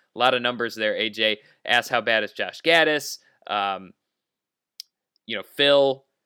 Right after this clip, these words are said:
nine five two one one seven seven three. Man, you guys really like those, those first name and a bunch of numbers, huh?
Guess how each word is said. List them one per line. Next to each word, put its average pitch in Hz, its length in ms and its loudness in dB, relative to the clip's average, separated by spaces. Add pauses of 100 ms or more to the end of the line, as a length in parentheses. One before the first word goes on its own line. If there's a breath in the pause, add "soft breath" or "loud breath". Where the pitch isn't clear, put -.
(320)
nine 131 340 4
five 135 320 4
two 139 240 -4
one 123 300 -2
one 127 180 -2
seven 131 400 -2
seven 123 320 -4
three. 123 240 -6
Man, 127 180 -10
you 123 60 -12
guys 131 220 -4
really 127 160 -4
like 123 220 -2
those, 113 360 -8
those 107 220 -8
first 135 300 -4
name 123 280 0
and 113 80 0
a 104 40 -2
bunch 117 260 -6
of 107 80 -10
numbers, 110 380 -8
huh? 117 180 -6